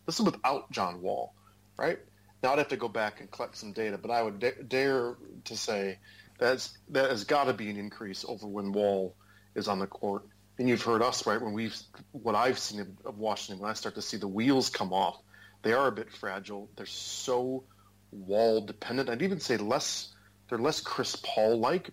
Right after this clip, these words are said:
more Russ-like, in that they just, everything runs through John, right? Wall's the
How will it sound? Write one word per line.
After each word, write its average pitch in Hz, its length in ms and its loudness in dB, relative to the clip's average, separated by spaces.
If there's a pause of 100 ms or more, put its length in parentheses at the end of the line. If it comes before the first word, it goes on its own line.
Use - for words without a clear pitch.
more 113 600 4 (400)
Russ-like, 113 920 0
in 120 100 -6
that 113 160 -2
they 117 80 -2
just, 113 340 -6 (500)
everything 135 720 2
runs 110 340 0
through 107 240 -2
John, 104 520 2
right? 127 240 2
Wall's 120 540 4
the 104 320 -2